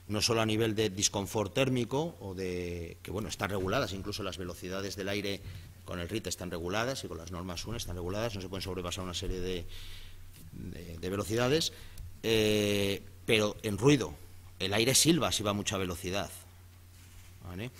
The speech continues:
Y luego resolver esas papeletas, pues, es complicado, ¿eh? Cuando ya está ejecutado. Entonces, posibles, eh, problemas que podemos tener en instalaciones de fontanería y saneamiento, pues, desde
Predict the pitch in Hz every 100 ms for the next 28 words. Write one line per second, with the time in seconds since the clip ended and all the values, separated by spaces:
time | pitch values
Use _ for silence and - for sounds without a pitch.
0 | - - 101 98 127 101 104 98 95 110
1 | 104 117 - 107 110 113 127 139 - -
2 | - - - 98 87 104 92 - 90 85
3 | 87 110 80 - - - 87 110 151 -
4 | - - - - 92 95 101 92 82 85
5 | 107 92 71 - - - - - 104 -
6 | 98 - 131 131 139 - - 131 123 120
7 | 117 117 113 107 - 143 123 151 147 -
8 | 101 120 123 131 127 117 117 107 - 123
9 | 127 120 113 107 101 104 123 113 110 110
10 | 123 123 90 92 90 98 87 101 92